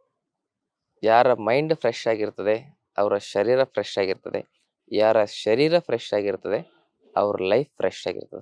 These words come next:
ಫ್ರೆಶ್ನೆಸ್ ಬೇಕಲ್ಲ? ಈಗ ನೋಡಿ, ಸ್ನಾನ ಮಾಡಿದಾಗ ಒಂಥರ ಫ್ರೆಶ್ ಆಗುತ್ತೆ ಶರೀರ, ಅಲ್ವಾ? ಮುಖ ತೊಳೆದಾಗ ಒಂಥರ ಫ್ರೆಶ್ ಆಗುತ್ತೆ. ಆ ಫ್ರೆಶ್ನೆಸ್ ಬೇಕಲ್ಲ? ಕಡಲೆ, it is a healthy snacks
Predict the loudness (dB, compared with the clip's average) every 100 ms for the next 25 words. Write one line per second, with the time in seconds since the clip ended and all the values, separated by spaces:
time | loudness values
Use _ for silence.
0 | -4 -2 -2 -4 -4 0 -2 0 -2 -4
1 | _ _ _ _ _ _ -8 -4 -4 -2
2 | -2 0 0 -2 -2 -4 -4 -4 -2 -6
3 | -6 -4 -2 -2 -4 -8 -4 -4 -2 -4
4 | -4 _ _ _ _ _ _ _ _ _
5 | _ -4 0 0 -2 _ _ _ _ _
6 | _ _ _ _ _ _ _ _ _ -8
7 | -2 0 2 4 4 2 0 -2 -2 -6
8 | -4 -2 -2 -2 -4 -2 -2 -2 -4 -4
9 | -2 -2 0 -2 -2 _ _ _ _ _
10 | _ 0 2 4 0 -2 -14 -20 -16 -10
11 | -6 0 0 0 -4 -6 -8 -8